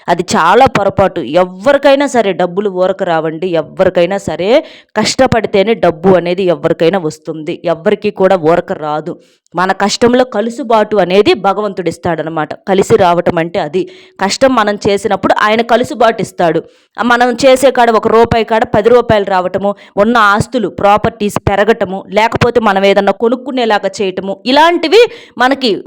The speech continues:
ఆ, గురుబలం అనేది పెరిగినప్పుడు జరుగుతూ ఉంటాయి అన్నమాట.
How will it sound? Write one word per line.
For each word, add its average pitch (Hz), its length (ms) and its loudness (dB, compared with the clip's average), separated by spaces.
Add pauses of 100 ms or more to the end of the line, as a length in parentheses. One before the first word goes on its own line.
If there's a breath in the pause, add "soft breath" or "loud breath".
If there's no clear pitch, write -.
ఆ, 190 120 4
గురుబలం 233 540 0
అనేది 202 240 -2
పెరిగినప్పుడు 190 540 -2
జరుగుతూ 185 480 -2
ఉంటాయి 170 280 -6
అన్నమాట. 160 300 -6